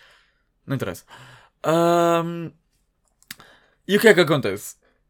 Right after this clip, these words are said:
Um, nós estávamos ao lado de uma, de uma, de uma autocaravana com pessoas que eram, com franceses. Franceses que, pronto, que parecia que tinham emigrado de Portugal para cá, para, não, para lá, porque ele falava bem, eh,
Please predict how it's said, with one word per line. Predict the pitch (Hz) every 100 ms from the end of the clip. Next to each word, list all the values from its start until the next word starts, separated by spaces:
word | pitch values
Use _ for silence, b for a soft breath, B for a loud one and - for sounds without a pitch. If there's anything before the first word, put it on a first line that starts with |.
| -
Um, | 185 196 185 185
nós | 151 160
estávamos | 175 156 156
ao | 156
lado | 143 127 117
de |
uma, | 131 127 123 120 107 -
de | 123
uma, | 131 131 127 127
de |
uma | 123
autocaravana | 120 127 143 139 139 147 147
com | 151 147
pessoas | 139 - 151 151
que | -
eram, | 147 147 147 147 143 143
com | 139
franceses. | 139 151 175 165 - - b b b b b b _ _
Franceses | 160 180 185 196 185 -
que, | - - 160 160 147 131 -
pronto, | 147 120
que | -
parecia | 170 147 165
que | -
tinham | 160 160
emigrado | 151 147 151 139
de | 123 135
Portugal | 127 135 135 131 131
para | 127 123
cá, | - 139 147
para, | 143 120 120
não, | 123 117
para | 104 117 120
lá, | 135 156 B B B B -
porque | 139
ele | 165
falava | 151 156 151 147
bem, | 131 139 139 127 -
eh, | - 131